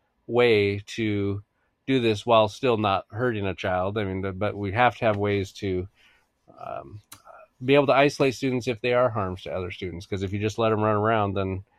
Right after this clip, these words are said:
education isn't gonna happen. Senate Bill fifty-four oh eight, ninth grade success teams, which I think is a great idea. They have some research around ninth grade, as that's the pivotal year. And there's a lot of research around if fr-,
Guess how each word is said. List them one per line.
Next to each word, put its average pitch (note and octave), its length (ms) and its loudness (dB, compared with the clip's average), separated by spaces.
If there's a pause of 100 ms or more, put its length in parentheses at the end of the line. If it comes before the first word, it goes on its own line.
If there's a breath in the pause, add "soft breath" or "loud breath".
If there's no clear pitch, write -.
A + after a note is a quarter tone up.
(360)
education G#2 520 -2
isn't F#2+ 160 -6
gonna F#2+ 160 -2
happen. F#2+ 360 -4
Senate B2+ 240 -2
Bill A#2 140 4
fifty-four A#2 500 2
oh A#2 80 6
eight, B2+ 240 0
ninth A2 300 0
grade G#2+ 220 -2
success - 460 2
teams, D#3+ 360 0
which A2 160 0
I A2 120 0
think A2+ 220 -4
is G#2 140 -2
a G2 80 -2
great A#2 320 0
idea. G2+ 360 2
They G2+ 280 -2 (640)
have A#2+ 240 8
some G#2+ 420 0 (160)
research A#2+ 760 -2
around A2+ 420 2
ninth A2+ 300 2
grade, A2+ 240 2
as G2 100 -2
that's A2 240 0
the A2 80 -6
pivotal A2 420 0
year. G#2+ 380 0 (460)
And G#2 200 0
there's G#2 200 0
a G#2 80 2
lot A2 400 8
of G#2 60 0
research G2+ 420 -2
around G#2 340 2
if G2+ 160 -4
fr-, - 280 -10